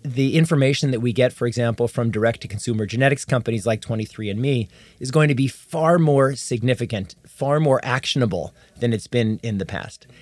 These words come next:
And it means that when we, when we go to procreate, and the reason why I, I've said we're going to move toward the end of, of procreation through sex is we'll be able, if you have a kid through I V F, you'll be able to screen your embryos,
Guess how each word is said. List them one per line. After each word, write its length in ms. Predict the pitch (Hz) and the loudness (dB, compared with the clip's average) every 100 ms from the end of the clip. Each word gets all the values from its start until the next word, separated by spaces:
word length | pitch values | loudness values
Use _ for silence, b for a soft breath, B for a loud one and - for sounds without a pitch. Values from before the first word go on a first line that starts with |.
| B B | B B
And 260 | - 180 240 | 2 4 6
it 80 | 202 | 4
means 380 | 131 104 123 113 | 2 0 -4 0
that 160 | 135 | 0
when 120 | 131 | 2
we, 200 | 131 131 - | 2 0 -4
when 400 | 131 - 131 127 | -10 -4 -2 0
we 260 | 127 123 - - 147 | 0 0 -2 -10 -2
go 300 | 143 143 151 | 4 6 4
to 420 | 160 - 135 127 - b b _ | 0 -2 0 0 -2 b b _
procreate, 760 | - 196 277 - 110 - - - _ - | 2 2 4 -2 -2 -6 -14 -20 _ -4
and 200 | 123 120 | -2 2
the 60 | |
reason 320 | 139 180 160 | 4 4 4
why 320 | 135 147 147 120 | 4 6 6 6
I, 220 | 117 123 | 4 0
I've 100 | 117 | 0
said 140 | 123 | -2
we're 80 | 123 | 0
going 160 | 120 113 | 0 2
to 60 | |
move 300 | 110 135 135 | 2 2 2
toward 240 | - 117 104 | 0 0 0
the 160 | 117 | 2
end 260 | 131 135 127 | 4 4 4
of, 200 | 110 - b b b - | 2 -2 b b b -2
of 280 | 123 107 - - | 0 0 -2 -2
procreation 580 | 131 120 131 123 113 110 | 0 2 0 2 0 -4
through 200 | 120 113 | -4 -2
sex 440 | 196 131 - - b b b | -2 -4 -8 -18 b b b
is 180 | 123 113 | -2 0
we'll 220 | 131 165 | 4 4
be 160 | 160 143 | 6 4
able, 340 | 127 117 127 | 4 4 2
if 180 | 139 - | 0 -4
you 140 | 117 | -4
have 300 | 107 120 151 | 0 2 2
a 20 | |
kid 220 | 160 151 127 | 2 -2 -2
through 160 | 117 | 0
I 100 | 113 | 0
V 140 | 95 104 | 0 -2
F, 120 | - | -2
you'll 120 | 117 | -2
be 100 | 117 | 0
able 160 | 117 92 | 0 -2
to 80 | |
screen 460 | 107 - 127 143 156 | -8 -8 -2 2 2
your 120 | 127 | 4
embryos, 600 | 117 156 127 85 73 123 | 4 4 2 0 -6 -10